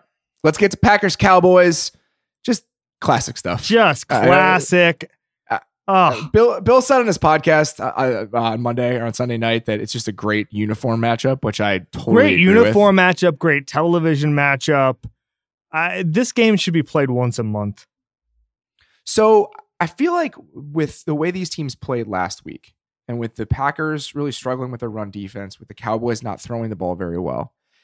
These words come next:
Speaker 1: and kind of leaning more on the run than they did, less play action, everything else, I'll be curious what the game plan looks like from Dallas. Because after what we've seen with the Packers for the first four games of the season, their pass defense looks really good. They've been able to get after quarterbacks.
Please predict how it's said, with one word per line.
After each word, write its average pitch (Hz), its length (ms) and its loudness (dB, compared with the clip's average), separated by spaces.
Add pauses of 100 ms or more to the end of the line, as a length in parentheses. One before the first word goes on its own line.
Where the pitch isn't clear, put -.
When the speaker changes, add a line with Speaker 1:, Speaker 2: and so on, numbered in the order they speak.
(180)
Speaker 1:
and 131 140 -12
kind 127 180 -4
of 113 80 -6
leaning 139 380 -4
more 131 260 0
on 151 120 2
the 113 60 -2
run 113 240 -2
than 110 100 -4
they 113 100 -6
did, 107 320 -2
less 104 180 -4
play 104 240 -6
action, 110 300 -6
everything 101 320 -8
else, 165 340 -4 (360)
I'll 151 80 -4
be 170 80 -8
curious 240 640 -6 (140)
what 127 400 -2
the 139 80 -2
game 120 240 -2
plan 107 280 -4
looks 101 220 -6
like 104 180 -6
from 104 200 -12
Dallas. - 500 -14 (400)
Because 147 400 -4
after 208 360 -4
what 170 140 -6
we've 147 160 -8
seen 156 140 -8
with 147 80 -6
the - 80 -14
Packers 110 520 -8
for - 140 -16
the 113 80 -16
first 120 260 -14
four 117 200 -6
games 110 220 -10
of 107 60 -12
the 101 60 -10
season, 101 500 -14 (360)
their 131 100 -8
pass 156 220 -2
defense 180 240 -8
looks - 180 -12
really 151 160 -10
good. 101 300 -12
They've 98 100 -14
been 107 80 -14
able 127 100 -10
to 139 80 -16
get 127 140 -6
after 117 220 -8
quarterbacks. 90 640 -18